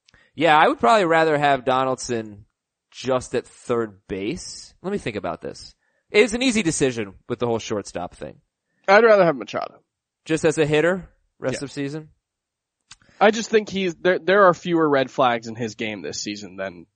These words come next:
Speaker 2: Donaldson's.
Speaker 1: Yeah, and the biggest red flag, I think, is s-, I, I can't say he's not gonna injure his calf again. He hurt his calf, like, three times last year.
Speaker 2: Yeah.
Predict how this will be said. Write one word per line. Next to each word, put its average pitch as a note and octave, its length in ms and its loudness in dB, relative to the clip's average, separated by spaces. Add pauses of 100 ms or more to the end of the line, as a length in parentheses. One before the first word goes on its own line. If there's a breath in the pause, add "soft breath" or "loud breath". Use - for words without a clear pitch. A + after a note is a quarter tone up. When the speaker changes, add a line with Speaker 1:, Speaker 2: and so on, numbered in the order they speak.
(140)
Speaker 2:
Donaldson's. - 680 -12 (540)
Speaker 1:
Yeah, A2+ 420 -2
and B2+ 180 -6
the C3 40 -6
biggest D#3+ 320 -4
red A#2+ 180 -2
flag, A#2+ 260 -2
I A#2 100 -4
think, B2+ 220 -8
is A2 200 -6 (480)
s-, - 120 -14 (100)
I, C3+ 180 -4
I - 60 -8
can't D#3+ 240 -6
say E3+ 160 0
he's B2 160 -2
not C3+ 180 0
gonna B2+ 140 -2
injure C#3+ 240 -4
his A#2 120 -6
calf D#3 320 -2
again. A2 280 -6
He C#3 120 -8
hurt D3+ 300 -2
his D3 100 -8
calf, D3 320 -2
like, C#3 140 -4
three F3 240 -8
times F3 360 -6
last E2+ 340 -10
year. F#2 300 -8
Speaker 2:
Yeah. G#2 160 -8